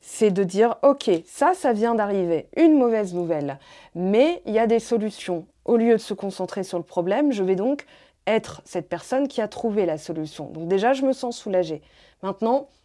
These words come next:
qu'est-ce que je peux faire dans la matière, là, concrètement ? Appeler l'organisme, euh, dis-,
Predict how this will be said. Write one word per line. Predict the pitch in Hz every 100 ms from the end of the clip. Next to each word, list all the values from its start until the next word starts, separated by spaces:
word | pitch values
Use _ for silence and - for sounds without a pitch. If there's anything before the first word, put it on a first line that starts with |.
| _
qu'est-ce | - 220
que | 220
je | 196
peux | -
faire | 180 208 233
dans | 220 185
la | 165
matière, | 160 147 180 202
là, | 196
concrètement ? | 175 165 - 156 180 208 -
Appeler | 185 180 - 180
l'organisme, | 175 160 151 170 226 190 185 190 185 185 165 - - - -
euh, | 165 160 160 160 160 165
dis-, | 170 185 -